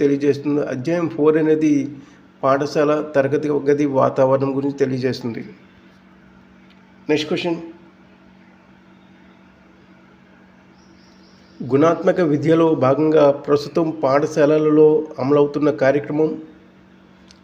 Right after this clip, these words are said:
ఆన్సర్ సి, ఎల్ఈపి, లెర్నింగ్ ఎన్హాన్స్‌మెంట్ ప్రోగ్రామ్.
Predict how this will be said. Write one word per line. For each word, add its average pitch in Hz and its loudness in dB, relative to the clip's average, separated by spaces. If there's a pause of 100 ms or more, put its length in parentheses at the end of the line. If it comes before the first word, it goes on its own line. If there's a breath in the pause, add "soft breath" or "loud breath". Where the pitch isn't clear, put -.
(2250)
ఆన్సర్ 147 -4
సి, 143 -6 (540)
ఎల్ఈపి, 147 -2 (680 loud breath)
లెర్నింగ్ 143 2 (320)
ఎన్హాన్స్‌మెంట్ 147 -2
ప్రోగ్రామ్. 127 -2